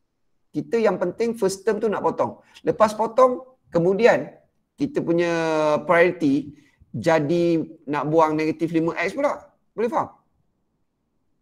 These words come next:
Kemudian kita ada second step pula. Kita nak buang negatif lima X pula. Jadi kita fokus pada negatif lima X pula. Tiga ni kita tak fokus.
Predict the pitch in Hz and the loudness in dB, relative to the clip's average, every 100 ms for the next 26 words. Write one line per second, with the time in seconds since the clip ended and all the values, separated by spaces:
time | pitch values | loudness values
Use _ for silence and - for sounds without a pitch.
0 | _ _ _ _ _ _ _ _ _ _ | _ _ _ _ _ _ _ _ _ _
1 | - 170 220 262 254 208 190 185 175 196 | -8 -4 0 0 0 4 4 4 0 -2
2 | 196 233 214 247 - 180 - 254 202 120 | 2 4 4 2 -6 -6 0 2 2 -2
3 | 123 135 151 165 190 202 208 220 220 214 | 0 0 -2 -4 -4 -2 -2 -4 -4 -4
4 | 240 - - 170 233 196 185 151 185 185 | -4 -2 -2 -2 -2 -4 -2 -2 -2 -4
5 | 170 170 180 180 190 196 202 220 202 247 | -2 -2 -2 -4 -4 -4 -4 -4 -4 -2
6 | 208 - 180 151 151 170 226 240 - 262 | -2 -2 -2 0 0 -2 -2 -2 0 -2
7 | 269 170 - | -2 -6 -8